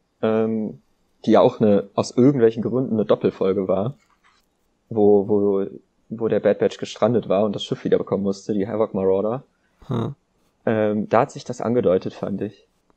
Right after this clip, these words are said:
Speaker 2: Okay.
Speaker 1: Also da, da, da ist das erste Mal so ein bisschen durchgeschienen, wo Sid meint, „Ja, ist nicht mein Problem, ich schick halt niemanden.“ Also da hab ich schon gedacht, „Ah, okay, ihr hattet, ihr habt bei dem Rennen gesagt, dass sie zwielichtig ist, jetzt habt ihr das, wird sie sie im Finale verraten?“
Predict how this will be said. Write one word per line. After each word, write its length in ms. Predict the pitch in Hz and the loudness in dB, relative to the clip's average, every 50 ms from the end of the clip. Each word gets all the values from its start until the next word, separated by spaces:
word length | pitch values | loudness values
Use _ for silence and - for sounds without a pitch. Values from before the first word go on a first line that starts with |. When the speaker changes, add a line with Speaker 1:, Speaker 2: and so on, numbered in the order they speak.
| _ _ | _ _
Speaker 2:
Okay. 280 | - - - 127 104 98 | -18 -12 -8 -8 -6 -4
Speaker 1:
Also 180 | - - - 104 | -4 -4 -2 2
da, 200 | 107 107 117 113 | 4 4 4 4
da, 200 | - - 120 117 | 4 2 2 2
da 300 | - - 80 - 113 113 | 2 0 -2 0 2 0
ist 140 | 120 - - | 0 0 -4
das 100 | 113 - | -4 0
erste 260 | - 110 127 - - | 0 0 0 -2 -4
Mal 100 | 127 120 | -4 -2
so 80 | - 123 | 0 -2
ein 60 | 110 | -2
bisschen 540 | 131 131 - - 131 123 123 123 110 87 - _ | -2 -2 -2 0 0 0 0 -2 -4 -6 -8 _
durchgeschienen, 680 | - 117 131 139 139 - - 123 - - 127 123 123 117 | 2 4 4 4 2 -2 -6 -6 -2 0 2 2 2 2
wo 60 | 113 | 0
Sid 260 | 107 - - 131 - | 0 0 -2 -2 0
meint, 180 | - 113 113 110 | 0 0 2 4
„Ja, 80 | 110 110 | 4 2
ist 140 | 110 - - | 2 0 -4
nicht 140 | 113 - - | -8 -2 0
mein 160 | 110 120 120 | 0 0 0
Problem, 360 | - 127 113 113 110 113 110 | 0 -2 2 4 4 4 4
ich 120 | 101 101 | 2 0
schick 180 | - 127 - - | 0 -2 0 2
halt 180 | 101 95 - - | 2 0 2 0
niemanden.“ 580 | 98 95 92 92 90 - - 101 98 98 - _ _ _ _ _ _ _ _ _ | 0 0 0 -2 -4 -4 -4 -4 -4 -4 -6 _ _ _ _ _ _ _ _ _
Also 160 | - 107 104 | -4 0 2
da 80 | 107 120 | 4 4
hab 80 | 120 | 4
ich 60 | 117 117 | 2 0
schon 120 | - 117 | -2 0
gedacht, 220 | 113 113 117 113 - _ _ _ | 2 2 2 2 -2 _ _ _
„Ah, 160 | - 107 107 | 0 2 2
okay, 380 | 110 107 - - 127 135 131 110 | 2 0 0 2 2 4 4 2
ihr 140 | - 101 101 | 2 2 0
hattet, 380 | 101 - - 107 101 - - - | 0 0 0 -2 -2 -2 -4 -2
ihr 120 | 107 104 | 0 0
habt 120 | 104 - - | 0 0 0
bei 80 | 104 | 0
dem 220 | 98 104 98 98 98 | 2 2 2 0 0
Rennen 260 | 95 104 107 123 139 | 2 2 2 2 0
gesagt, 360 | 123 117 123 123 117 120 - | -2 0 0 0 -2 -2 -6
dass 80 | 104 - | -10 -8
sie 80 | - 98 | -8 -8
zwielichtig 640 | - - - 131 135 143 143 143 - - 139 - - | -8 -6 -4 -2 0 0 -2 -2 -4 -8 -8 -6 -4
ist, 180 | 139 135 - | -4 -4 0
jetzt 220 | - 110 107 - - | 0 0 0 0 -2
habt 160 | 104 - - | -4 -4 -2
ihr 80 | 95 | -2
das, 280 | 92 101 107 120 - - | 0 0 0 0 -2 0
wird 140 | 110 113 113 | 0 0 0
sie 100 | - 110 104 | 0 -2 -4
sie 100 | 110 104 | -2 -2
im 80 | 104 | -2
Finale 360 | - - 104 101 101 104 104 | -2 -2 -2 0 0 0 0
verraten?“ 680 | 101 - 101 95 95 92 95 104 - 139 139 143 143 | -2 -2 -2 -2 -2 -2 -4 -4 -6 -8 -10 -10 -10